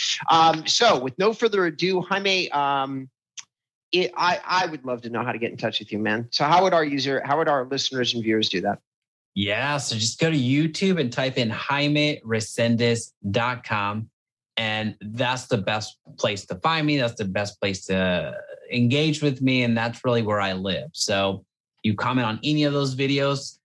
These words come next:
Speaker 2: Ideally, there's one that is there that helps you.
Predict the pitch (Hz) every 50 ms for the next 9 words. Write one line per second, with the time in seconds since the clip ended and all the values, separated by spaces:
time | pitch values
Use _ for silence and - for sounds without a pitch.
0 | _ _ _ _ - 107 110 113 117 139 139 143 135 131 127 123 - - 131 131
1 | 127 123 117 110 101 - 113 113 107 107 92 - - 113 120 120 123 123 123 123
2 | 123 - - _ _ _ _ _ - 104 104 101 - - _ _ - - - 165
3 | 185 180 180 - - - 107 104 107 127 151 156 -